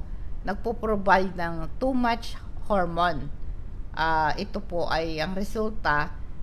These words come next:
nagkakaroon po ng quickening or stimulation ng body's chemical processes metabolism. Kaya ang nararamdaman mo dyan, ano, madali kang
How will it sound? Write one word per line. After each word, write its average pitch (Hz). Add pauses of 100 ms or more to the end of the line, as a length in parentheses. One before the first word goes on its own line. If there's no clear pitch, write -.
(180)
nagkakaroon 208
po 196
ng 170 (160)
quickening 180 (160)
or 170
stimulation 196
ng 151
body's 185
chemical 170
processes 180
metabolism. 147 (600)
Kaya 185
ang 202
nararamdaman 175
mo 180
dyan, 151 (520)
ano, 156
madali 151
kang 143